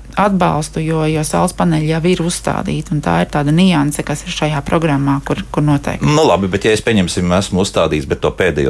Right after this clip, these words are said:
Speaker 2: skrūvīti neesmu
Speaker 1: Nu, to
Speaker 2: pieskrūvējis?
Speaker 1: pie-, tā tad būsim precīzāk, pieslēgšana.
Speaker 2: Pieslēgšana. Tā,
Speaker 1: Nedrīkst
Speaker 2: tas ir tas brīdis, jā?
Speaker 1: Pieslēgšana nedrīkst
Speaker 2: Pie
Speaker 1: būt
Speaker 2: sadales
Speaker 1: ātri.
Speaker 2: tīkliem, jā?
Speaker 1: Jā,
Speaker 2: Mhm.
Speaker 1: jā, jā,
Speaker 2: Jā,
Speaker 1: jā.
Speaker 2: tātad, principā, viss konstrukcija var būt,
Speaker 1: Viņi
Speaker 2: un
Speaker 1: var
Speaker 2: tu
Speaker 1: tur
Speaker 2: pat
Speaker 1: stāvēt.
Speaker 2: vari ražot enerģiju, bet tikai savam pašpatēriņam, bet tajā brīdī,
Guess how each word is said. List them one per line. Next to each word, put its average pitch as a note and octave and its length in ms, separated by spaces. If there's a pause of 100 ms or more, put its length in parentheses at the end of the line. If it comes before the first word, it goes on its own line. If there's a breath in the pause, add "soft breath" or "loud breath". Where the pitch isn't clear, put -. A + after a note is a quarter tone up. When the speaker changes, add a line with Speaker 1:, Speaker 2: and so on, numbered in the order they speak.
Speaker 2:
skrūvīti F#2+ 400
neesmu C#2+ 240
Speaker 1:
Nu, D2+ 380
to G3 160
Speaker 2:
pieskrūvējis? D3+ 260
Speaker 1:
pie-, - 300
tā D3+ 160
tad F3 240
būsim D#3+ 420
precīzāk, A3 640 (180)
pieslēgšana. F3+ 800
Speaker 2:
Pieslēgšana. - 560
Tā, A#2 220
Speaker 1:
Nedrīkst G2 100
Speaker 2:
tas G#2 160
ir F2+ 80
tas - 140 (100)
brīdis, - 240
jā? A#3 160
Speaker 1:
Pieslēgšana E3+ 400
nedrīkst F3+ 480
Speaker 2:
Pie G#3+ 80
Speaker 1:
būt F3+ 80
Speaker 2:
sadales A2+ 300
Speaker 1:
ātri. F2+ 100
Speaker 2:
tīkliem, C2+ 300
jā? A2+ 120
Speaker 1:
Jā, F3 120 (160)
Speaker 2:
Mhm. F2+ 140
Speaker 1:
jā, G#2 100 (260)
jā, E3 140 (200)
Speaker 2:
Jā, F2 120
Speaker 1:
jā. F2 60
Speaker 2:
tātad, G2 260
principā, C#3+ 360
viss A#2+ 160
konstrukcija A2 480
var F2+ 120
būt, G3 300
Speaker 1:
Viņi G#3+ 120
Speaker 2:
un B2 120
Speaker 1:
var A2 80
Speaker 2:
tu - 80
Speaker 1:
tur G#3 80
Speaker 2:
pat G#2+ 120
Speaker 1:
stāvēt. G#2+ 80
Speaker 2:
vari F#2+ 200
ražot E2+ 400
enerģiju, G3 440
bet A2 140
tikai G#2+ 240
savam D#2+ 260
pašpatēriņam, F#3 640
bet - 120
tajā F2 240
brīdī, D#2 380